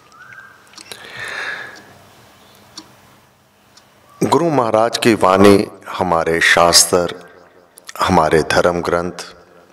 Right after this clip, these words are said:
ऋषि मुनि, संत महात्मा, एक ही मार्ग पुरातन काल से वर्णन करते आए हैं।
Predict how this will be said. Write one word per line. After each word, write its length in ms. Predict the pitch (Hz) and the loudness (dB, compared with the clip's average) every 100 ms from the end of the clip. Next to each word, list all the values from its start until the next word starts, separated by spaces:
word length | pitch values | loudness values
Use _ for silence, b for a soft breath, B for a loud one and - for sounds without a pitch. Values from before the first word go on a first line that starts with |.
| B B B B - | B B B B -2
ऋषि 380 | 95 - - 87 | 0 2 2 0
मुनि, 520 | 85 82 85 87 - | 0 0 0 0 -2
संत 480 | - - 87 87 85 - | -2 0 0 -2 -8 -4
महात्मा, 760 | 80 76 80 82 - 80 80 - - - _ _ _ _ _ _ _ _ B B B B B B B B B _ _ | -2 2 0 -2 -4 -2 -4 -8 -20 -20 _ _ _ _ _ _ _ _ B B B B B B B B B _ _
एक 280 | 107 113 120 | 0 0 -2
ही 180 | - 98 | -4 -2
मार्ग 460 | 82 78 80 - - - - - - _ _ _ _ _ - _ - _ _ _ _ _ _ - _ _ - B B B B B B B B B - | 0 0 0 -2 -10 -14 -20 -20 -20 _ _ _ _ _ -20 _ -20 _ _ _ _ _ _ -20 _ _ -20 B B B B B B B B B -2
पुरातन 440 | 117 113 120 131 107 | 2 2 2 0 0
काल 340 | 92 87 85 | 2 4 4
से 180 | - 87 | 2 2
वर्णन 360 | 80 78 78 | 0 -2 -4
करते 420 | 73 78 - 82 78 | -6 -6 -6 -4 -2
आए 180 | - | -2
हैं। 400 | - - - - | -4 -12 -16 -18